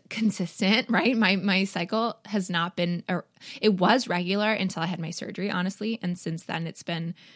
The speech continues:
super irregular, which I think is part of being under anesthesia and just, like, you know, coming out of that whole process and putting your body under trauma can really, like, shift things from a hormonal <laughs> standpoint. Um, but I,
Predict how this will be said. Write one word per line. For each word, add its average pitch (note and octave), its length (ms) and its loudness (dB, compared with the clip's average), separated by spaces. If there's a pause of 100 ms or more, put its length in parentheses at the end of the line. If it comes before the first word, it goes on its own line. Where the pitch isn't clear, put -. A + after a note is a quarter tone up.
(200)
super G3 380 2
irregular, F3 640 0
which F3 240 -2
I F3 80 -2
think E3+ 200 -4
is D#3+ 120 -6
part E3 260 -8
of E3 200 -6
being E3 160 -4
under D#3+ 160 -4
anesthesia C#4 580 -2
and F#3+ 380 2
just, E3+ 180 -6
like, D#3 260 -4 (160)
you F#3+ 120 0
know, C#3 140 -4
coming E3 340 -6
out D#3+ 160 -4
of F#3+ 80 -8
that D#3+ 160 -6
whole - 160 -6
process - 500 -4
and G3 100 -8
putting E3+ 220 -4
your E3 120 -4
body E3 280 -6
under D#3+ 160 -6
trauma D#3+ 400 -6
can - 180 -10
really, F3 300 -6
like, E3 280 -6 (520)
shift - 520 0 (140)
things A3+ 580 2
from F3 140 0
a E3+ 60 0
hormonal F3+ 440 0
<laughs> - 20 -
standpoint. C4 640 2 (360)
Um, F3 540 4 (560)
but G3+ 380 4 (600)
I, G3 480 2